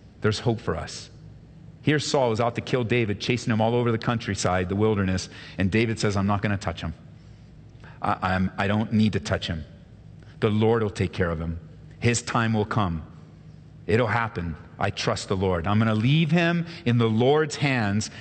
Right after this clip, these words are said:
and let the Lord handle this." And what was the result? The result was David still had to live on the run. Because there is a price. I was talking to a friend of mine on the phone yesterday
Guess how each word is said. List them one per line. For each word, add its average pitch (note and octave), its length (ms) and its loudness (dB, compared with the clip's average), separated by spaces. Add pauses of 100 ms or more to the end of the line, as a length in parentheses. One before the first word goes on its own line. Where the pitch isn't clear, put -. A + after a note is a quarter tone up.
(120)
and A2+ 140 4
let C3 140 2
the B2 100 2
Lord C3 260 4
handle G#2+ 300 0
this." F#2+ 260 0 (260)
And C3 160 2
what E3+ 160 4
was F#3 140 2
the F3+ 100 4
result? D#3+ 420 2 (1700)
The F#2+ 80 0
result A#2 380 2
was C#3 460 0 (840)
David G#2+ 280 2
still G#2 380 0 (120)
had F#2+ 260 -2
to F#2+ 80 -4
live E2+ 340 -2 (100)
on E2 200 -4
the D#2+ 60 -6
run. D#2+ 260 -8 (2500)
Because A#2+ 220 2
there C3+ 120 4
is C3+ 80 0
a - 40 -4
price. A2 280 -2
I G#2+ 40 -2
was G2+ 100 -4
talking G#2 280 0
to G#2 60 2
a G2 40 2
friend G#2 220 -2
of G2+ 60 0
mine F#2+ 140 2
on F#2 100 0
the F2+ 60 -2
phone G2 260 -2
yesterday E2+ 440 -4